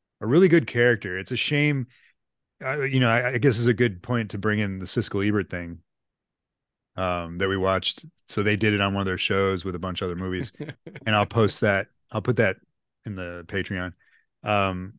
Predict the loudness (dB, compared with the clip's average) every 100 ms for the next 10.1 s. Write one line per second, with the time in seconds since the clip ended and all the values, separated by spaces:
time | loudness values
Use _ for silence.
0 | _ -4 0 2 0 _ _ _ _ _
1 | _ _ _ _ _ _ _ -14 -14 _
2 | 4 8 10 10 8 6 6 4 4 4
3 | 2 0 2 0 0 -2 -4 0 2 6
4 | 4 4 2 2 2 -2 -2 -2 0 0
5 | 0 -2 -4 -4 -4 -2 -2 -2 -8 -8
6 | -2 0 0 0 -2 2 4 6 4 2
7 | 0 -6 -16 _ _ _ _ -2 0 2
8 | 2 2 2 0 0 0 0 -2 -4 -10
9 | -4 -4 -2 -4 -2 0 -2 -2 -4 -4
10 | -8